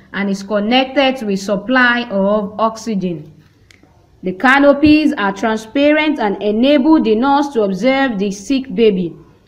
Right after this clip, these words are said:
Below is the example of oxygen by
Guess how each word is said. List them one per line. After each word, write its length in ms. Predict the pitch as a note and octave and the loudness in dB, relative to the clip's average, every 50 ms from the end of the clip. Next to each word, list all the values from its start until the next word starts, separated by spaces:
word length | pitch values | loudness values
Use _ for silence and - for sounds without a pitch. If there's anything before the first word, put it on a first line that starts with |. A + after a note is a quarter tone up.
| _ _ - F3+ | _ _ -4 -2
Below 680 | G#3+ G#3 G3+ A3 B3 C4 C4 C#4 D4 D4 D4+ D#4 D4+ | 0 0 2 4 6 8 8 10 10 8 8 6 4
is 200 | G#3 A#3 A#3 G3+ | 2 -2 -2 0
the 120 | F3+ G#3 G#3+ | 0 2 2
example 760 | G#3+ G#3 F3+ G3+ C4+ C#4+ C#4+ C#4 - G#3 G3 F#3 F#3 F#3 - | 2 0 2 2 4 4 4 2 0 0 0 0 0 0 0
of 260 | F#3+ G3 F#3 G3 - | -2 -2 -2 -2 -2
oxygen 840 | - - D#4 - - A#3 A#3 G3 F#3 A#3 A#3 A#3 A#3 A#3 A3+ - F3+ | -2 -2 -2 -2 -4 -4 -4 -2 -2 -2 0 0 -2 -2 -4 -6 -6
by 480 | D#3+ F#3 F3+ F3+ F3+ F#3 F#3+ G3 G#3 | -4 -4 -4 -2 -2 -2 -2 -4 -4